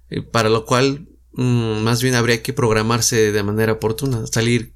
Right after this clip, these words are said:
unos, una media hora antes, posiblemente, eh, tratar de usar menos, tal vez caminar,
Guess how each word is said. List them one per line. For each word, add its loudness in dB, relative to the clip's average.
unos, -2
una 0
media 2
hora 0
antes, -4
posiblemente, 0
eh, -18
tratar 0
de 2
usar 0
menos, 0
tal 0
vez -2
caminar, -2